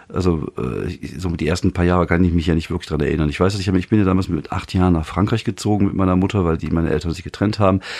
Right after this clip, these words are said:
Meine Mutter Französin, mein, mein, mein Vater war Deutscher und meine Mutter ist dann halt zurück in ihre Heimat, hat mich mitgenommen, war halt alleinerziehend, hatte halt nur einen Job im, im Hotel, hat auch oft, äh,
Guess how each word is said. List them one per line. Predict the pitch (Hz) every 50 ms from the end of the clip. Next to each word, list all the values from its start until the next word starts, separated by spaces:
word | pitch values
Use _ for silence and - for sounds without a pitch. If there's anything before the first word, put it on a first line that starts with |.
| - - - -
Meine | - 85 90
Mutter | 92 95 90 92 82
Französin, | 82 82 80 - 101 101 98 95 90
mein, | 87 82 82 82 85 78 - - - 82 - -
mein, | - 82 80 82 80 80
mein | 82 78 76 78
Vater | - 82 - 90 78
war | 78 73
Deutscher | - 92 104 110 - - 98 92 90
und | 82
meine | 80 80 80
Mutter | 82 85 85 - 87 -
ist | 90 -
dann | 87 80
halt | 80 82 -
zurück | - 92 87 110 110 - -
in | 98
ihre | 95 85 82 87
Heimat, | 120 156 170 151 147 - - - - - - - -
hat | - 95 - -
mich | 82 -
mitgenommen, | 104 117 - - 107 101 101 98 98 98 92 - - - - - - _
war | - 85 87 87
halt | 87 87 80 - - -
alleinerziehend, | 87 85 90 107 - 104 104 - - - 113 107 107 107 107 85 82
hatte | 95 - - - -
halt | - 80 78 - - 95
nur | 92 92
einen | 90 87 85
Job | 87 95 92 - -
im, | - 92 85 82 78 73
im | 80 80
Hotel, | 85 - - 98 101 113 110
hat | 95 92 -
auch | - 78 -
oft, | - 87 - - - -
äh, | - - 82 78 76 78